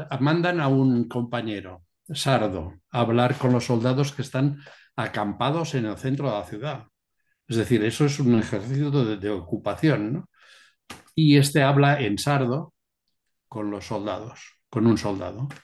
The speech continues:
Y el soldado le dice, y le, y le pregunta, "¿Qué habéis venido a hacer aquí, eh, compañeros?". Y entonces el sol-, el soldado sardo de la brigada, de esta brigada, le dice, "Pues hemos venido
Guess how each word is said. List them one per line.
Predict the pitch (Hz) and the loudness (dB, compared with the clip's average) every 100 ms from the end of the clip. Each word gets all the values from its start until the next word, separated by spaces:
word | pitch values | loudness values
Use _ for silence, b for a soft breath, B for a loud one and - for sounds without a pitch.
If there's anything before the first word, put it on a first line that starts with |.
| B B B B B B _ - | B B B B B B _ 4
Y | 139 135 | 6 8
el | 127 | 6
soldado | - 151 143 156 156 170 160 | 4 2 6 6 6 6 6
le | 127 123 | 6 4
dice, | 117 120 117 123 117 117 147 | 4 2 0 -2 0 -2 0
y | 135 | 2
le, | 123 175 | 2 0
y | 147 | 2
le | 131 131 | 2 0
pregunta, | 127 110 101 107 104 | -2 -4 -4 -6 -6
"¿Qué | 175 | -4
habéis | 180 139 | -2 -2
venido | 135 135 123 | 0 2 2
a | 110 | -2
hacer | - 151 | -4 -6
aquí, | 107 - 160 110 - | -6 -6 -8 -8 -8
eh, | 110 104 - | -6 -6 -6
compañeros?". | 98 117 123 135 98 - - _ B B B B B B | -8 -2 2 2 2 -10 -20 _ B B B B B B
Y | - 127 | 4 4
entonces | 120 127 123 147 143 156 | 4 2 4 2 2 -2
el | 123 110 104 92 | -4 -2 -2 -2
sol-, | 113 107 123 | -2 -2 -2
el | 107 104 95 | -2 -2 -4
soldado | - 110 107 127 127 127 | -4 -4 0 2 2 0
sardo | - 147 135 131 180 - _ _ b b b - | 2 2 4 0 -2 -8 _ _ b b b -10
de | 107 | -6
la | 98 | -6
brigada, | 101 101 95 104 104 101 | -6 -8 -4 -4 -4 -6
de | 101 | -8
esta | - 107 | -2 0
brigada, | 110 147 143 151 90 - _ - | 2 2 4 2 0 -12 _ -6
le | 113 | -4
dice, | 107 107 - 120 113 107 104 104 113 | -2 -4 -2 -4 -2 -2 -4 -6 -6
"Pues | 117 - | -4 2
hemos | 143 151 | 4 4
venido | 156 151 143 160 170 - | 2 4 4 2 0 -10